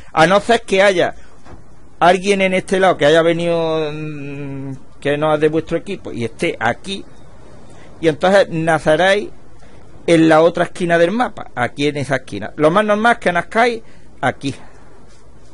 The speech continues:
donde habéis nacido antes, aquí es donde nazcáis. O sea que, mm, tampoco no es tan complicado, hay dos formas de nacer.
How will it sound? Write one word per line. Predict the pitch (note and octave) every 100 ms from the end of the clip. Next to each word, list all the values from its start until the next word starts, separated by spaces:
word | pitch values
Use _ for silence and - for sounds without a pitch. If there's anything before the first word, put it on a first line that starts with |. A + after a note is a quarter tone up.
| - - - - - - - - - - - -
donde | B2 B2 A#2+
habéis | B2 C3+ C#3
nacido | C#3 C#3 C3+
antes, | G2+ F2+ - -
aquí | B2 - C#3+
es |
donde | C#3+ C3 B2+
nazcáis. | G#2+ - - - - - - - - - - -
O | E3
sea | A#3 G#3 D#3
que, | F3 F3
mm, | F3+ F3 F3+ E3
tampoco | F#3 F3 A3+ A#3
no | A3 G#3
es | G3+
tan | - F#3+
complicado, | - F3+ D#3 D#3 D3 D#3+
hay | G#3
dos | G#3+
formas | - F3 E3 D#3+
de |
nacer. | D3 C3+ - G2+